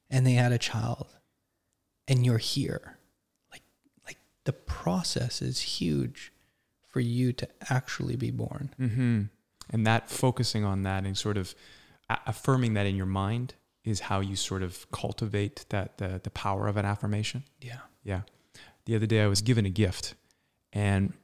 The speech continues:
Speaker 2: I felt internally my head, well, first of all, I felt like my heart close, and I, I caught myself again, 'cause this, I'm working on this within myself,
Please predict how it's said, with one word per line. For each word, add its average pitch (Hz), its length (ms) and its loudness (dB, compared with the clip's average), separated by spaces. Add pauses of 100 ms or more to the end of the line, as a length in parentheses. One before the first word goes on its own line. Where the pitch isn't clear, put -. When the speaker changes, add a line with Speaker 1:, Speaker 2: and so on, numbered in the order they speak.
(120)
Speaker 2:
I 110 60 -2
felt - 480 2
internally 107 680 2 (760)
my 110 220 0
head, 107 480 -2 (100)
well, - 120 -6
first - 200 0
of 98 80 2
all, 90 60 -2
I - 80 -4
felt 113 200 -6
like 110 120 -6
my 110 80 -8
heart - 240 -6
close, 147 480 -4 (560)
and 104 160 2
I, 104 220 0
I 104 200 -4
caught - 300 0
myself 101 580 -2
again, 107 600 0 (600)
'cause 104 120 -4
this, 104 160 0
I'm 110 180 2
working 120 280 2
on 95 120 0
this 98 160 -2
within 101 180 -2
myself, 113 640 -2